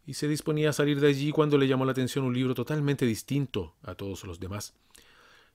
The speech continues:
Era tan delgado que no se hubiese fijado en él de no haber sobresalido un poco de los que había a uno y otro lado. Y cuando lo sacó de la estantería, vio que en realidad no era más que una libreta de ejercicios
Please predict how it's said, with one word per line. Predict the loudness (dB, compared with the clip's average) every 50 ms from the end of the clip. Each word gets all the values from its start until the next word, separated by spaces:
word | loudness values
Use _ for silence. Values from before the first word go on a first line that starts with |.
| _ -12
Era | -6 -4 -2 2
tan | 2 2 2 4
delgado | 4 4 2 2 4 4 6 6 6 4 2
que | 0 0
no | -2 0
se | 0 2
hubiese | 0 0 0 -2 -6
fijado | -6 -2 0 0 2 2 2
en | 4
él | 4 2 2 2
de | 2 0
no | 2 2 2
haber | 2 2 2 0
sobresalido | 0 -2 -2 -2 -2 -2 -4 -4 -4 -2 -4
un | -6 -6
poco | -8 -4 -4 -4 -2 -2 -2 -2 -2
de | 0
los | -2 -4 -4 -4
que | -2 0 0
había | 2 2 0 0 2 2 4 4
a | 4
uno | 4 2 2 2 2 0
y | 0 0
otro | -2 -4 -4 -2
lado. | 0 2 2 2 0 -2 -10 _ _ _ -20 -20 _ _ _ _ _ _ _ _ _ _ _ _ -20 -20 -20 -20 -20 _ _ _ _ -16
Y | -10 -4
cuando | -2 0 4 6 6
lo | 6
sacó | 6 4 2 6 8 10
de | 10 10
la | 8
estantería, | 6 2 0 -2 -2 0 0 0 2 4 4 4 4 2 -4 -18 -20 -20 -20 _ -10
vio | -4 -2 0 0
que | 2
en | 0
realidad | 2 2 4 4 4 6 6 4 4 4
no | 2 0 2 4
era | 4 4 2
más | 2 0 -2 -2 -4
que | -4 -2
una | -2 0 2 2
libreta | 2 2 0 0 0 0 0 0 0
de | 0 2 0
ejercicios | 0 -2 -4 -6 -6 -6 -6 -6 -6 -6 -4 -6 -6 -6 -8